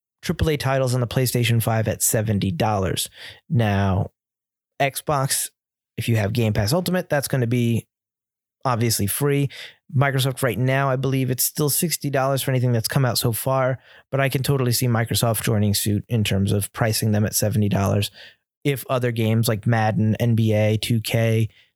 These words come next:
those type of games are going to be seventy dollars as well. I believe the show twenty-one is going to be seventy dollars when it comes out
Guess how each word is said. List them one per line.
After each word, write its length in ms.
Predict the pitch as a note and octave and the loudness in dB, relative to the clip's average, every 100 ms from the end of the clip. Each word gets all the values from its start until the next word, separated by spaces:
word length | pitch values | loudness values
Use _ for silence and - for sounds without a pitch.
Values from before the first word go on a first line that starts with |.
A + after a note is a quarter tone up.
| _ - | _ -2
those 200 | C3+ B2 | -2 0
type 220 | C3 A#2 | -2 -2
of 60 | |
games 240 | A#2+ A#2 A#2 | 0 0 0
are 80 | A2 | 0
going 260 | A2+ A2+ | 2 2
to 80 | G#2+ | 0
be 160 | G#2+ G#2 | 0 0
seventy 380 | - A2 G2+ | 0 0 0
dollars 340 | F#2+ G2 - G2 | 0 0 0 -2
as 180 | G2+ A#2+ | -2 -2
well. 320 | A#2+ A2+ G2 | 0 0 0
I 80 | A2 | 0
believe 480 | B2 C3 C#3 C#3 | 0 2 2 0
the 120 | C3 B2+ | 0 0
show 520 | - B2+ A#2+ A2 G#2 _ _ _ _ _ _ - | 0 0 0 0 -2 _ _ _ _ _ _ -4
twenty-one 560 | C3 B2+ A#2+ A2+ A2+ | 0 2 0 2 2
is 160 | G#2+ F#2+ | 2 0
going 200 | - G2+ | 0 0
to 60 | - | 0
be 100 | G2+ | 0
seventy 380 | - G#2 F#2+ | 0 0 0
dollars 520 | F#2+ E2 D#2+ - - - | 0 0 0 -2 -4 -4
when 140 | A2+ | -4
it 80 | - | -2
comes 200 | - G#2+ | -2 0
out 220 | F#2 - | 0 -2